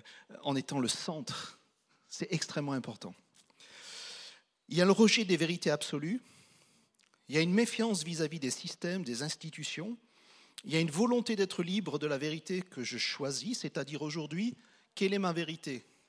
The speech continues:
Quelle est ta vérité ? Lorsqu'on discute avec, euh, ceux qui sont au travail, nos voisins, que-, quelle est la vérité ? Bien, aujourd'hui, si je décide que telle chose c'est la vérité,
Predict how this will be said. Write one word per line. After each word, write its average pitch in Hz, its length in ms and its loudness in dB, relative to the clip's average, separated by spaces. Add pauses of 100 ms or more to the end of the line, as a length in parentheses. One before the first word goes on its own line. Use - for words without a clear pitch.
Quelle 170 180 -6
est 185 140 -6
ta 156 80 -2
vérité ? 135 480 -8 (580)
Lorsqu'on 135 260 -8
discute 165 380 -6
avec, 147 340 -2
euh, 131 220 -2
ceux - 200 -6
qui 127 120 -12
sont - 160 -8
au 135 80 -6
travail, 160 540 2 (500)
nos 117 80 -4
voisins, 160 600 0 (420)
que-, - 240 -2
quelle 226 180 0
est 226 80 4
la 214 100 4
vérité ? 170 540 2 (680)
Bien, 185 380 4 (280)
aujourd'hui, 165 640 2 (500)
si - 220 -2
je 170 140 4
décide 208 520 0
que 151 240 2 (140)
telle 208 200 4
chose 202 300 2
c'est - 140 -2
la 147 100 4
vérité, 151 560 -2